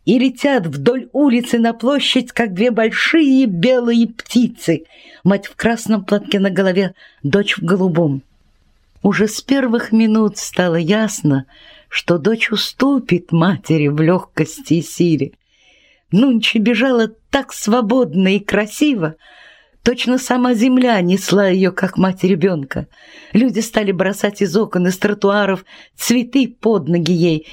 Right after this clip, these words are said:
и рукоплескали, одобряя её криками. В два конца она опередила дочь на четыре минуты слишком.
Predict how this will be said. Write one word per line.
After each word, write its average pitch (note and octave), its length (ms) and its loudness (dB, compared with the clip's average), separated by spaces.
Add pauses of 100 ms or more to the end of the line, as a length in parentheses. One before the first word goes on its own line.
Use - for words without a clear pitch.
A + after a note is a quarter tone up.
(200)
и B3+ 120 2
рукоплескали, A#3+ 1000 0
одобряя E3+ 540 0
её F#3 260 2
криками. D3 720 -2 (640)
В D#3 80 0
два D#3 220 0
конца F3 640 -2 (380)
она D#3 220 2
опередила D#3+ 680 0
дочь E3 380 -2
на D3 100 2
четыре F3+ 560 0
минуты D#3+ 500 2
слишком. C#3+ 800 -2